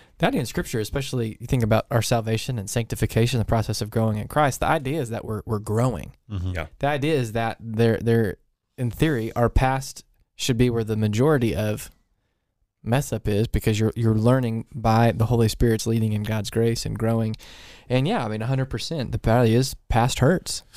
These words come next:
Speaker 2: Yeah.
Speaker 1: And you, you can eith-, you can do one of, you can do really probably one of, one of, uh, of what really, I, probably one of two things. He probably nails it. Two things. You, you can either run from it, numb yourself to it, act like it's not there, run
Speaker 3: True.
Speaker 1: away from it, not chase it, or you can stare it down,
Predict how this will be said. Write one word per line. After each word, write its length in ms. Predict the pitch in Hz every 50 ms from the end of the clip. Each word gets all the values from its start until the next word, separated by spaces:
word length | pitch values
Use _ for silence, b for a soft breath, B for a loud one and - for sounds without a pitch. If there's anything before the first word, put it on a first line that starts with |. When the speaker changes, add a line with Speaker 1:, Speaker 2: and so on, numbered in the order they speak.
| B B B B B B B B
Speaker 2:
Yeah. 260 | 104 98 95 90 92 98 - -
Speaker 1:
And 220 | - 120 113 110
you, 180 | 117 123 127 117 -
you 180 | 120 123 127
can 160 | - - 123 120
eith-, 180 | 127 131 117
you 120 | - 127 123
can 100 | 135 127
do 120 | 139 135
one 140 | 135 147 143
of, 80 | 139
you 140 | 127 135 135
can 140 | 135 139 120
do 160 | 120 123 120 117
really 280 | 113 127 151 160 143
probably 300 | - - 135 131 120 110 110
one 440 | 98 - - 113 117 123 131 135
of, 340 | 131 120 110 107 - - - _ _ _ _
one 240 | - 120 123 131 127
of, 140 | 120 113 110
uh, 320 | 113 110 107 110 110 110 113 113 - - - - _ _ _ _ _ _ _ _ _ _ _ _ _ _ -
of 420 | 110 110 110 107 104 123 - -
what 180 | 110 120 117 104
really, 260 | 135 147 143 113 -
I, 100 | 117 117 - - -
probably 200 | 165 175 147 117
one 100 | 127 139
of 60 | 135 135 - _
two 120 | - 131 127
things. 220 | - 160 160 117
He 80 | 101 - _ _ - -
probably 180 | - 123 127 123
nails 180 | 127 151 143
it. 100 | 98 -
Two 100 | - 120
things. 300 | 113 - 151 127 101 98
You, 60 | 98 -
you 80 | - 127
can 100 | 139 143
either 120 | 117 110
run 220 | 104 113 131 156 160
from 200 | - 185 170 175
it, 100 | 170 -
numb 180 | 139 202 156 160
yourself 300 | 160 147 - 156 143 -
to 100 | - 156
it, 80 | 160 -
act 220 | 135 131 139 135 156
like 140 | 143 139
it's 160 | 143 135 - -
not 200 | 139 135 135 -
there, 200 | 143 143 143 131
run 140 | 135 139 135
Speaker 3:
True. 80 | 123
Speaker 1:
away 160 | - 120 127 139
from 240 | - - 143 143
it, 40 | 135
not 180 | 127 127 120 -
chase 280 | - 131 135 139 -
it, 60 | 170 -
or 60 | 131
you 180 | 113 110 120 127
can 160 | - 139 120
stare 260 | - - - 131 139
it 60 | 131 -
down, 320 | 127 123 131 156 175 185